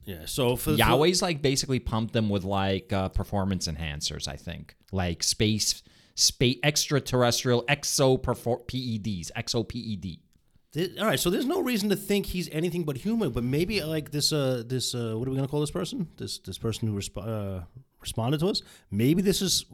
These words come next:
Speaker 1: some of God's genetic experimentations.
Speaker 2: Right.
Speaker 1: Maybe he's not a god. Maybe he is just crazy experimented on.
Speaker 2: Right.
Speaker 1: Yeah. All
Speaker 2: So
Speaker 1: right.
Speaker 2: this is like, uh,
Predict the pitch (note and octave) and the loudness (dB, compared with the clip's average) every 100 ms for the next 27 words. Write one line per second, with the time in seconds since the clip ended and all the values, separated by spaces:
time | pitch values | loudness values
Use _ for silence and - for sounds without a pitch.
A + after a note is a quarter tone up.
0 | - - E3+ D#3+ D#3+ F3 D#3 D3+ D#3 E3 | -4 0 2 2 4 4 4 4 4 2
1 | D3+ - D#3+ D3+ D3+ A#3 - C2+ - - | -2 0 2 2 0 -2 -6 -8 -8 -8
2 | F#2+ - - - A#2 C3 B2 C3 F#3 G#2+ | -10 -10 -18 -10 -2 0 2 2 2 4
3 | E3 G#2+ G#2+ C3+ A#2+ B2+ E3+ D3+ - G#2+ | 4 4 2 4 4 6 6 4 2 -2
4 | - _ - A#2+ B2 B2 A#2 - E3 C#3+ | -2 _ -2 0 0 0 -2 2 2 2
5 | F#2 F2+ E2 D#2 D#2 E2 D#2+ - _ - | 0 -4 -10 -14 -14 -12 -12 -14 _ -20
6 | - _ _ _ E2+ F#3+ C2+ - _ _ | -20 _ _ _ -12 -12 -12 -20 _ _
7 | _ _ _ - F#2 A#2+ F#2+ F2+ E2+ E2 | _ _ _ -18 -4 -2 0 0 0 -2
8 | F2 E2 D#2+ - - D#2+ D#2 D#2 D2+ | -2 -2 -4 -8 -6 -4 -2 -4 -4